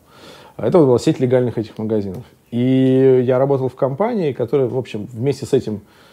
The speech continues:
ну, была лейблом, который, э, в-, вместе с этим, э, большой сетью магазинов была. И у меня подо мной, под офисом,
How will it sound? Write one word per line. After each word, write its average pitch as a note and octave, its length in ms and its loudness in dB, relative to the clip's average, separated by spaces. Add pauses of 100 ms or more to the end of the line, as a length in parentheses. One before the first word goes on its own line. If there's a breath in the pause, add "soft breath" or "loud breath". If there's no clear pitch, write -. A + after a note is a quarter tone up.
(160 soft breath)
ну, - 140 2
была A2+ 280 2
лейблом, C3+ 420 4
который, A2+ 360 -2
э, G#2 600 -8
в-, G2+ 300 -10
вместе A2 300 -8
с - 100 -12
этим, F#2+ 380 -8
э, G2 200 -8
большой G#2+ 400 -2
сетью A2 240 -6
магазинов G#2 380 -4
была. G2 260 -8
И C3+ 80 0
у C#3 60 4
меня D#3+ 160 4
подо C#3 240 2
мной, F3 240 0
под C3+ 240 0
офисом, A#2 320 -2